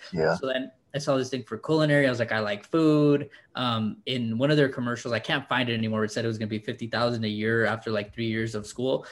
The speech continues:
Speaker 2: So I was like, "Yeah, dude, if I can make fifty thousand a year by the time I'm," I think it was, like, twenty-four, twenty-five was my, my limit or whatever. I'm like, "I'll be good. Like, that, that'll be the good life because my dad on fifty thousand
Speaker 1: Yeah.
Speaker 2: has a good life," blah, blah, right?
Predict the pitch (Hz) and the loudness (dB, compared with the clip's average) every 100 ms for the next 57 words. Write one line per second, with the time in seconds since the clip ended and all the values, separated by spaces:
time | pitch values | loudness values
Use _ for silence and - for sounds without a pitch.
0 | - - 143 131 - - 156 131 127 117 | -12 -6 -6 -8 -12 -10 -10 -8 -8 -4
1 | 139 139 139 135 131 - - 143 135 131 | -4 -4 -2 -2 -2 -6 -6 -4 -4 -2
2 | 127 131 123 113 117 120 117 - _ - | -2 -2 -2 -2 0 0 -4 -12 _ -4
3 | 120 113 - 135 135 123 107 98 - _ | -4 -4 -2 -2 0 -2 -2 -6 -12 _
4 | _ _ - 120 120 113 110 104 - 113 | _ _ -16 -10 -8 -8 -8 -10 -8 -8
5 | 110 113 113 113 113 110 104 107 107 110 | -6 -4 -6 -6 -8 -6 -6 -4 -6 -8
6 | 101 92 - - 110 98 92 _ _ _ | -8 -10 -14 -12 -8 -8 -10 _ _ _
7 | _ - 113 113 117 120 131 143 151 - | _ -14 -6 -4 -2 -2 0 0 -2 -8
8 | - - 143 - - 151 156 - 180 170 | -14 -8 -8 -6 -8 -8 -8 -6 -8 -6
9 | 156 143 - 131 - 156 151 147 147 151 | -6 -8 -6 -8 -6 -6 -4 -4 -2 0
10 | 147 147 143 135 - 143 117 131 143 156 | 4 4 4 2 -2 -4 -4 -2 -2 0
11 | 143 127 135 147 147 - 143 175 156 147 | -2 -4 -4 -6 -6 -6 -2 -2 -2 -4
12 | 127 135 127 147 143 139 123 104 120 | -6 -6 -4 -4 -6 -6 -4 -4 -4